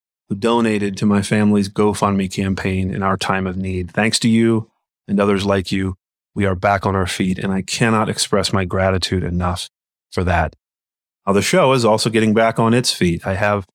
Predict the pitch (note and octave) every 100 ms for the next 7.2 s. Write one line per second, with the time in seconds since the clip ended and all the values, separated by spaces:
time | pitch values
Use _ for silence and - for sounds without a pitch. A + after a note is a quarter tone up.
0 | _ _ - G2 G2+ A2+ A#2 G#2+ G#2+ A2
1 | - A2 G2+ G2+ A#2+ D#3 E3 _ _ _
2 | _ _ _ G#2+ G#2+ A2 B2 B2 A#2 A2
3 | A2 G#2+ A2 A2 C#3 C#3+ C3 - D3 B2
4 | A#2+ A2+ - - - G#3 B2 F#2+ F#2 -
5 | G#2+ G#2 G2+ A2 A2+ A2+ G#2+ G#2 - G2+
6 | G#2+ G2+ G2 G2+ G2+ F#2+ F#2+ F2+ F#2+ F2+
7 | E2